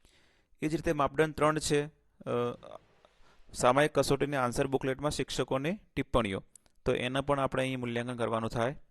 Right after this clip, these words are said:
છે. ત્યારબાદ ડી છે ઉપચારાત્મક કાર્ય, એના ચાર ઇન્ડિકેટર આપેલા છે, એનું મૂલ્યાંકન અહીંયા કરવાનું થાય છે. પાંચમું ઇન્ડિકેટર છે વાલીને જાણ, તો એનું પણ મૂલ્યાંકન આપણે અહીંયા કરવાનું થાય છે.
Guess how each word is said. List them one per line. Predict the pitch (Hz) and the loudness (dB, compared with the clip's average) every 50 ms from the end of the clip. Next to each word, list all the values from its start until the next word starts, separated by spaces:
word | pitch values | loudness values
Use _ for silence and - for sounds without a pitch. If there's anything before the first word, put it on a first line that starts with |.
| _ - | _ -8
છે. | - - 104 - - _ - _ _ _ _ _ _ _ _ _ _ - - | -6 -4 -4 -4 -6 _ -20 _ _ _ _ _ _ _ _ _ _ -12 -4
ત્યારબાદ | - 135 135 139 139 147 151 151 151 - 175 - - | -2 0 0 4 4 4 4 4 0 -4 -18 -18 -16
ડી | - 123 131 143 156 156 | -10 -4 0 0 0 0
છે | - - 156 147 | -2 -2 -2 -2
ઉપચારાત્મક | - - 123 - - 147 139 139 139 - 143 135 - | -2 -4 -4 -2 2 2 2 2 2 0 -4 -4 0
કાર્ય, | - 131 127 131 131 135 143 - _ _ _ _ _ _ _ _ _ _ _ _ _ _ _ _ _ _ _ _ _ _ _ _ _ _ _ _ _ _ _ - | 0 0 0 0 -2 -4 -8 -14 _ _ _ _ _ _ _ _ _ _ _ _ _ _ _ _ _ _ _ _ _ _ _ _ _ _ _ _ _ _ _ -10
એના | 120 127 127 135 | -6 -4 -4 -2
ચાર | 131 - 135 135 135 | 0 2 2 2 2
ઇન્ડિકેટર | 131 131 127 135 - 135 120 131 | 2 0 -4 -4 -2 -2 0 0
આપેલા | 131 127 123 131 127 127 | 0 0 0 0 0 -2
છે, | 123 - 131 127 | -2 -2 -4 -6
એનું | 113 117 123 131 | -6 -6 -6 -6
મૂલ્યાંકન | 127 123 123 120 127 123 120 123 120 | -4 -4 -2 -2 -2 -4 -4 -4 -4
અહીંયા | 123 123 120 | -4 -4 -2
કરવાનું | 120 120 120 123 123 120 | -2 0 0 0 0 0
થાય | - 120 113 113 | 0 0 0 0
છે. | 123 135 131 - - _ _ _ _ _ _ _ _ _ _ _ - - | -2 -4 -8 -8 -10 _ _ _ _ _ _ _ _ _ _ _ -4 0
પાંચમું | 131 127 127 - 156 160 | 2 2 2 2 -2 -4
ઇન્ડિકેટર | 156 151 151 147 - 143 143 151 | -4 -2 -4 -4 -4 -4 -4 -2
છે | 147 160 | -2 0
વાલીને | 147 131 123 117 123 131 135 147 170 214 - - - - 131 | 2 2 2 2 2 0 -2 -2 -4 -6 -6 -10 -18 -14 -4
જાણ, | 123 135 123 110 95 98 - _ _ _ _ _ _ _ _ _ _ _ _ _ _ _ _ _ _ _ _ _ _ _ 123 | 2 4 4 4 4 2 -6 _ _ _ _ _ _ _ _ _ _ _ _ _ _ _ _ _ _ _ _ _ _ _ 2
તો | 139 135 - | 4 4 4
એનું | - 123 127 135 143 | 2 0 -2 0 0
પણ | - 151 | 0 0
મૂલ્યાંકન | 135 123 120 120 123 123 120 123 117 | 0 0 0 0 0 0 0 0 0
આપણે | 113 113 113 113 | 0 0 0 -2
અહીંયા | 113 113 | -2 -2
કરવાનું | - 110 110 107 107 107 104 | -4 -4 -2 -2 -2 -2 -2
થાય | - 117 107 123 143 156 - _ _ - | -2 0 0 0 -2 -4 -14 _ _ -8
છે. | - - 104 | -6 -6 -6